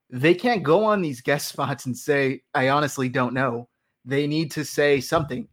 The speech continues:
and they go with either what they feel, what they're hearing from somebody who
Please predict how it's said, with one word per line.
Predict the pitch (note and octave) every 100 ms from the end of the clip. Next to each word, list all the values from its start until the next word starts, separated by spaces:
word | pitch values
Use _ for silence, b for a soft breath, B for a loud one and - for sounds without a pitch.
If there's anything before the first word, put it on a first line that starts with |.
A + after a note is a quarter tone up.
| _
and | B3 C#4 B2 B2
they | B2
go | A#2+ B2
with | B2+ B2 -
either | D3 B2 A#2+
what | A#2+
they | B2 B2
feel, | - G#3+ B3 A#3 A3+ B B B2+ -
what | C3 B2+
they're | C3
hearing | B2 C#3+ D3 C3+
from | C3+ A#2+
somebody | - D3 C#3+ C3
who | C3 C3 C3 C3